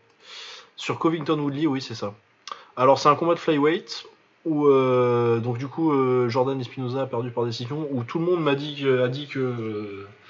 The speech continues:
c'était du, du pied-point très, très bien, et j'ai trouvé ça horrible. C'était vraiment tout ce que je déteste dans le M M A moderne, des calf kicks, euh, donnés avec les pieds.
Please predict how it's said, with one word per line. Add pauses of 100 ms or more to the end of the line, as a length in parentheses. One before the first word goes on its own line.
(480)
c'était
du,
du
pied-point
très,
très
bien,
et
j'ai
trouvé
ça
horrible. (640)
C'était
vraiment
tout
ce
que
je
déteste
dans
le
M
M
A
moderne,
des
calf
kicks,
euh,
donnés
avec
les
pieds.